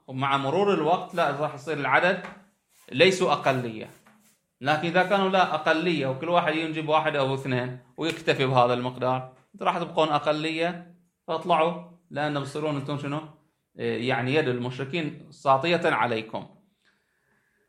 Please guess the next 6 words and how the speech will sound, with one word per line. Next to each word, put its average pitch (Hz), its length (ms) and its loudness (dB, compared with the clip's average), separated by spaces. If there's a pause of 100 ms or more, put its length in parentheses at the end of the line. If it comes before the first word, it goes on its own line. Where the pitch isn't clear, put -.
(1700)
لئلا 165 480 6
يكثر 190 420 0
سوادهم، 135 1120 2 (640)
يعني 110 140 -12
سواد 139 340 4
ال-، 165 300 -2